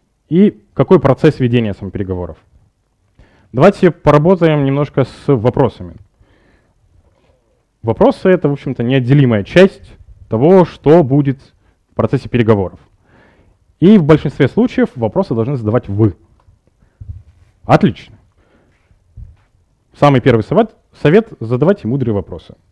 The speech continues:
Что такое мудрые вопросы, мы немножко дальше разберемся. Но в качестве примера, кто смотрел сериал «Карточный домик»,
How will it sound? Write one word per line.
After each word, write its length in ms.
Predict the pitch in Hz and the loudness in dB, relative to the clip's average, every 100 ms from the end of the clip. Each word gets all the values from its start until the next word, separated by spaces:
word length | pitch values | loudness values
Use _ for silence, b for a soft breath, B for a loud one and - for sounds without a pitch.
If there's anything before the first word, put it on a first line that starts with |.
| _ | _
Что 200 | - 160 | -6 -2
такое 180 | 160 | 0
мудрые 220 | 165 175 180 | 0 0 0
вопросы, 360 | 185 294 - | 0 -4 -4
мы 140 | 147 226 | -4 -2
немножко 280 | 156 160 | -2 -4
дальше 240 | 117 131 113 | -4 -4 -4
разберемся. 440 | 110 98 87 - | -6 -8 -12 -16
Но 140 | - 156 | -8 -6
в 60 | |
качестве 360 | - 185 - 170 | -2 -2 -2 -6
примера, 380 | 185 220 285 247 | -2 0 2 0
кто 160 | - | -2
смотрел 320 | 170 143 147 165 | -6 -2 -4 -4
сериал 360 | - 123 214 b b b b b b b | 0 0 0 b b b b b b b
«Карточный 420 | - 131 131 127 | -4 -4 -2 -6
домик», 280 | 117 190 185 | -4 -4 -6